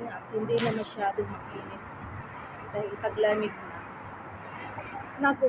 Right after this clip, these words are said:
kay kung hindi taglamig yan, tas maglakad ako, hindi ako payag na maglakad ako eh. Bahala na di ako pumasok. Sabihin ko walang driver, walang maniho.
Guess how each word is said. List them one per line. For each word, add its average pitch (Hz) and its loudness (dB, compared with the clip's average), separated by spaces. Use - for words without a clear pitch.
kay 220 4
kung 240 6
hindi 247 0
taglamig 240 6
yan, 233 0
tas 233 -2
maglakad 214 4
ako, 262 6
hindi 269 10
ako 277 8
payag 254 8
na 240 4
maglakad 247 6
ako 269 12
eh. 233 8
Bahala 262 10
na 269 6
di 262 8
ako 247 6
pumasok. 240 6
Sabihin 247 0
ko 254 8
walang 240 10
driver, 233 8
walang 233 8
maniho. 254 10